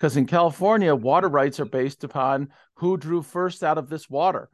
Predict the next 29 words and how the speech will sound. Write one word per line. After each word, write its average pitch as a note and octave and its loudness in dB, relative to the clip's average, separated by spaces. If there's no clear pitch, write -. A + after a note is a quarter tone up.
meaning D3 -6
this D#3 -4
family E3+ -2
started D3+ -4
a D3+ -6
farm E3+ -2
in D3 -10
eighteen D#3+ -8
thirty D#3 -4
and A#2+ -6
they D3 -2
have D3 0
first, E3+ -6
and C#3 -6
they D3+ -4
pulled D3 -8
water D3 2
out D3 2
of C3+ -2
the C3 -4
river. C3+ -6
They C#3+ -4
have D#3 -2
first D3 -10
rights. - -4
But D#3 -4
we F#3 0
need G3+ -4
to D#3 -4